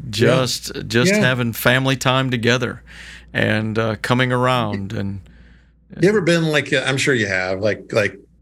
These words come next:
Speaker 2: somebody gets, wants to get baptized, they wanna get baptized right now, and so you take 'em out to the swimming pool or you go to the bathtub,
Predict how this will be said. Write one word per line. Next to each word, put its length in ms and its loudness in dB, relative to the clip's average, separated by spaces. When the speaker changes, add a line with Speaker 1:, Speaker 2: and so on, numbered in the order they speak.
Speaker 2:
somebody 340 0
gets, 400 -2
wants 260 0
to 60 -6
get 160 0
baptized, 580 0
they 100 2
wanna 140 2
get 100 0
baptized 420 -2
right 240 0
now, 240 -2
and 80 -6
so 120 -2
you 140 0
take 240 0
'em 100 -2
out 240 -2
to 100 0
the 260 -2
swimming 420 0
pool 240 2
or 120 0
you 100 -4
go 140 2
to 60 -2
the 80 -6
bathtub, 760 -2